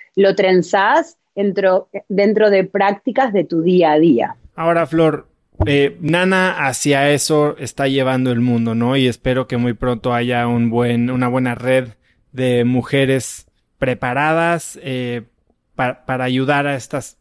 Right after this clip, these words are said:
Speaker 2: toda esta gente en, en el camino de descubrimiento y de despertar. Mientras tanto, hay, hay mucha gente que quiere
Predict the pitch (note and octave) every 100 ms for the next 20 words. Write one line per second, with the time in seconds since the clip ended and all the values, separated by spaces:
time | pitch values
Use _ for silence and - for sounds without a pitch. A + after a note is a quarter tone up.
0 | _ _ _ - D3 D3 - C3+ C3+ B2
1 | C#3 C3 A#2+ B2 A#2+ B2 A2+ A2 B2 B2+
2 | B2+ B2 A2+ A2+ - A#2+ A2+ A#2 C3+ C3+
3 | C3 G#2+ A2+ - A#2+ A2 B2+ A#2 _ _
4 | _ _ _ _ _ _ _ - F3 F#3+
5 | F#3 F3+ - E3 C3+ - - _ - -
6 | G3 - G3+ A3 G#3 F3+ G3+ G#3 A3 A3
7 | F3 - - E3 E3 E3 E3+ E3